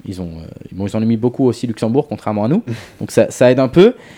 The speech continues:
Speaker 1: Et, euh, et donc, euh, donc du coup, bah, j'ai, j'ai vraiment du mal sur ce match à me dire, euh, un N ou deux. Limite, euh, si je voudrais jouer que sur ce match-là, je pense que je tente le un N sur la Suède, limite. Mais, euh, mais bon, les Rital sur deux matchs, pareil,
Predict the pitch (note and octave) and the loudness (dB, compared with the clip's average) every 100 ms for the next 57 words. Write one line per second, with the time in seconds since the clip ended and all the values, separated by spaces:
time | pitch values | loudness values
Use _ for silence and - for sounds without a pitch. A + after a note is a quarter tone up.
0 | - _ - G#3+ G#3 D#3+ C#3+ C#3 C#3 C3 | -20 _ 6 8 8 6 6 6 6 4
1 | A#2 - D3+ C3+ F#3+ F#3+ F3+ D3 C#3 C#3 | 2 4 4 4 0 4 6 8 6 4
2 | C#3 C3+ C#3+ C#3+ D#3+ C4 G3 C#3 C3+ A#2+ | 6 4 4 0 0 4 6 6 2 -2
3 | A#2+ B2 E3 G#3 E3 F#3+ G3+ - F3 G#3 | 0 2 2 2 4 2 2 0 0 0
4 | C#3 C3+ C3+ C3+ G3 C3 A#2+ A2+ A#2 - | 0 2 2 4 4 6 6 4 2 4
5 | C#3+ E3+ - - F3+ E3 C#3 B2 F3+ - | 4 4 0 2 4 4 2 2 0 -2
6 | _ _ _ C#3 F3 G#3+ - D3+ C3 - | _ _ _ 4 4 4 4 4 4 -4
7 | C3+ C#3+ D3+ C#3 D#3 G#3 G3 F3 E3 D3 | -4 2 4 4 2 0 -2 0 0 2
8 | D#3 F3+ - F#3 C3 - B2 B2 - C3+ | 0 0 -4 -4 -4 -4 -2 -2 0 0
9 | C#3 C#3+ A#2+ A2 G#2+ C3+ - _ _ _ | 0 -2 -2 -2 -2 -4 -6 _ _ _
10 | _ _ - A#2+ C#3 - - _ - _ | _ _ -4 0 0 -2 -12 _ -20 _
11 | A#2 C3 D#3 D3+ B2+ A#2+ A#2 A#2 A#2 A2+ | 0 6 6 6 6 6 6 6 4 4
12 | A#2 B2 B2 A2 A2 B2 A2+ A2 G#2 A2 | 2 2 0 0 2 2 0 -4 -2 0
13 | A2+ - G2+ G2 | 0 0 0 -2